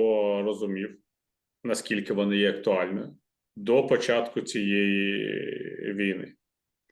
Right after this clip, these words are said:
Але для мене це завжди було очевидно. М, тому що, е, Росія завжди розвивалася як імперський проєкт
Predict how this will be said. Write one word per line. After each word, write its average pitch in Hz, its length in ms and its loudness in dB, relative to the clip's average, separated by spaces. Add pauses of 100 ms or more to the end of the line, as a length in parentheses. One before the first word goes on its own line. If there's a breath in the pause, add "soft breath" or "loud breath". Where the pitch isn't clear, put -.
(360)
Але 110 200 4
для 117 140 2
мене 139 220 2
це - 140 0
завжди 107 300 4
було 110 220 6
очевидно. 101 640 0 (1600)
М, 113 360 2
тому 110 300 4
що, 104 1600 2 (680)
е, 107 240 0
Росія 113 440 4
завжди 113 340 2
розвивалася 104 720 0
як 104 240 -2
імперський 104 500 -2
проєкт 98 460 0